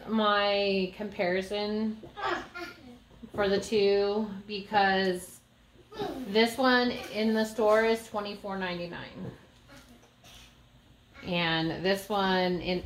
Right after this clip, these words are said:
at Amazon is nineteen ninety-nine, uh, but it has a five percent coupon. Um, that is my comparison of the two light pads, uh, which I see no different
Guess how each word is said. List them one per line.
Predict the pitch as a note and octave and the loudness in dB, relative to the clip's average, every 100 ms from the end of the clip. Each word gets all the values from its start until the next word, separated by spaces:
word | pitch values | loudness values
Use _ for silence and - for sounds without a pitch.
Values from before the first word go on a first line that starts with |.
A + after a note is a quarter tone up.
| - | -2
at | F#3+ F3+ | 0 0
Amazon | F3+ F#3 F3+ F3 E3+ | 0 0 0 0 0
is | E3 | -2
nineteen | F3+ E3 F3 E3 | -4 -6 -6 -8
ninety-nine, | E3+ E3 E3 E3 E3 E3 E3 - - - - - | -8 -8 -6 -4 -4 -4 -6 -12 -20 -20 -20 -12
uh, | - D#3+ D#3+ | -4 -2 0
but | F3 | 2
it | |
has | F#3+ F#3 | 0 -2
a | |
five | - E3+ E3 | 0 0 2
percent | E3+ E3+ D#3 | 0 -2 -4
coupon. | - B2 - B2+ F3 E3+ - - - - - - - - - - _ _ _ - - - - | -6 -6 -4 -4 -2 -4 -6 -10 -16 -6 -2 -2 -2 -8 -18 -20 _ _ _ -20 -20 -20 -10
Um, | G3 F#3 F#3 F3+ | -2 0 2 4
that | F#3+ G3+ G3+ | 6 6 4
is | G#3 G#3 G3+ F#3+ | 0 -2 -2 -4
my | G3 F#3 E3+ E3+ F3 F3 F3+ F3+ F3+ F3+ F#3+ F#3+ G3 | -4 -2 0 0 0 0 0 0 0 0 2 0 -2
comparison | G3+ G3 G3 F#3+ G3 F#3+ | -6 -2 -2 -2 -4 -4
of | F#3 | -4
the | F#3+ | -4
two | A3+ | -4
light | G#3+ A3 - | -2 -4 -2
pads, | A3+ G#3 - - - - _ _ _ _ _ _ - - - D#4 D4 - - - _ _ _ - - _ F#3+ | -2 -2 -8 -20 -20 -20 _ _ _ _ _ _ -20 -20 -20 -18 -18 -20 -20 -20 _ _ _ -20 -20 _ -8
uh, | F#3 E3+ E3+ | -4 -2 -2
which | F3 E3 - | -4 -4 -8
I | F3 | -8
see | F3 F3 | -6 -6
no | F3 E3+ | -4 -4
different | E3+ E3 C#3 | -6 -8 -14